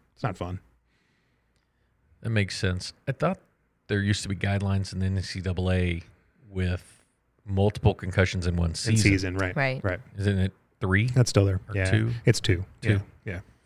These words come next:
Speaker 2: That you're done for the season if you have two
Speaker 1: Right.
Speaker 2: concussions in the
Speaker 1: Right.
Speaker 2: same season. So,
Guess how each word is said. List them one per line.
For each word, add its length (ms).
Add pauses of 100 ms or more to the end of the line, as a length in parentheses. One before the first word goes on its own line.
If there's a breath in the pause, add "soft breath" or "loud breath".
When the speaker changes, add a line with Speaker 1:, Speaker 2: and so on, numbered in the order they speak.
(340 soft breath)
Speaker 2:
That 200
you're 120
done 300
for 100
the 120
season 400
if 140
you 120
have 180
two 480
Speaker 1:
Right. 140
Speaker 2:
concussions 500
in 60
the 60
Speaker 1:
Right. 100
Speaker 2:
same 140
season. 280
So, 220